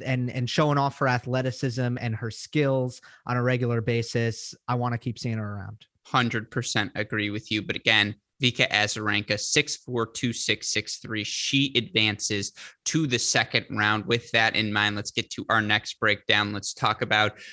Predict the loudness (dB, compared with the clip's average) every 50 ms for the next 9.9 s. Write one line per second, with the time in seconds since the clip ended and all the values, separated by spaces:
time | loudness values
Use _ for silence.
0 | -12 -4 0 2 2 2 2 0 -2 -2 -2 -2 -2 -2 -4 -4 -4 -6 -8 -6
1 | -4 -2 -2 -2 -4 -4 -4 -2 -2 -2 0 0 -2 -2 0 0 -2 0 0 0
2 | 0 0 2 2 2 2 2 0 -2 -4 -6 -2 2 2 4 4 4 2 0 -2
3 | -4 -4 -2 0 2 4 4 6 6 4 4 0 -4 _ _ _ _ _ _ _
4 | _ _ _ -6 -2 -2 0 2 2 4 4 4 2 2 2 2 4 4 4 4
5 | 4 2 2 0 0 -4 -10 _ _ _ _ _ _ _ _ -2 0 2 2 4
6 | 4 4 4 4 2 2 2 0 0 0 0 0 2 2 2 2 2 2 2 2
7 | 2 0 0 2 4 4 4 4 4 2 2 2 2 2 2 0 -2 -4 -4 -2
8 | 0 0 0 0 0 0 0 0 0 -2 -6 -6 _ 0 2 2 2 0 0 0
9 | 0 0 0 0 0 2 2 2 2 2 2 2 2 4 2 2 0